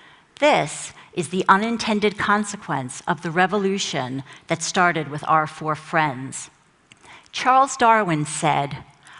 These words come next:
"I sometimes think that general and popular treatises are almost as important for the progress of science as original work." In fact,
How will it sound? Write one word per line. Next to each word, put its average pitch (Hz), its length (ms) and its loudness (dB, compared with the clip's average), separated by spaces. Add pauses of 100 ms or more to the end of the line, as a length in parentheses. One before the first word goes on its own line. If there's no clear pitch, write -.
(160)
"I 175 100 4
sometimes 233 800 0
think 151 520 -2
that 165 140 -2
general 208 640 2
and 160 160 0
popular 208 520 2
treatises 165 800 -2 (260)
are 185 220 4
almost 294 380 2
as 262 100 0
important 226 540 0
for 180 140 -6
the 175 220 -6
progress 190 440 2
of 190 100 -6
science 175 600 0
as 160 180 2
original 180 500 0
work." 160 440 -2 (560)
In 220 120 -4
fact, 202 480 0